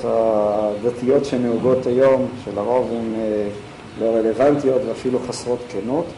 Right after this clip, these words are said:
והרבה פעמים הם חתרו, אה, לעומק והבנה הרבה יותר, אה, אה, נוקבת, כפי שהזכרתי. המעיין יראה גם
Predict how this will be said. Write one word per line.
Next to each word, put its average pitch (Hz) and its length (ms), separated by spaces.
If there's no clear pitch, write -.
והרבה 127 280
פעמים 165 460
הם 135 120
חתרו, 160 640
אה, 131 60
לעומק 131 680
והבנה 131 760
הרבה 123 240
יותר, 127 420
אה, 123 60
אה, 110 240
נוקבת, 113 460
כפי 113 140
שהזכרתי. 104 680
המעיין 117 720
יראה 165 260
גם 147 420